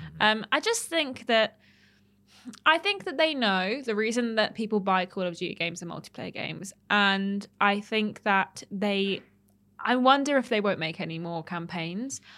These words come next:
Speaker 2: I think it will be a shame
Speaker 1: <sighs>
Speaker 2: because they're kind of one of the only, like, first-person shooter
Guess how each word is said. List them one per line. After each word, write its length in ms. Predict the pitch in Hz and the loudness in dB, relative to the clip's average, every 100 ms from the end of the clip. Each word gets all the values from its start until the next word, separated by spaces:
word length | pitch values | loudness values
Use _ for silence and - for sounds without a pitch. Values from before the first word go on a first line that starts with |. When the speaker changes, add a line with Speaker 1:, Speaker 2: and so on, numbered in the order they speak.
| - | -14
Speaker 2:
I 20 | 277 | -4
think 160 | 381 | -2
it 40 | 370 | 0
will 60 | |
be 120 | 330 320 | 2 2
a 60 | |
shame 640 | 269 - 254 180 180 208 208 | 2 4 4 4 0 -4 -4
Speaker 1:
<sighs> 40 | |
Speaker 2:
because 540 | 240 - 247 240 220 - _ _ _ _ | -6 0 2 2 -2 -10 _ _ _ _
they're 140 | 254 262 | 2 2
kind 480 | 254 294 330 339 | 2 4 4 4
of 200 | 302 247 240 | -2 -2 2
one 180 | 240 | 2
of 80 | 233 | 2
the 180 | 214 226 | 2 4
only, 380 | 214 214 208 196 | 4 4 2 2
like, 460 | 190 180 175 - _ _ _ _ | 2 2 -2 -14 _ _ _ _
first-person 800 | - 226 214 214 - 208 196 196 | 0 4 4 2 -2 -4 -2 -6
shooter 800 | 190 - 208 196 - 190 180 175 | -6 -2 -4 -4 -2 -2 0 -4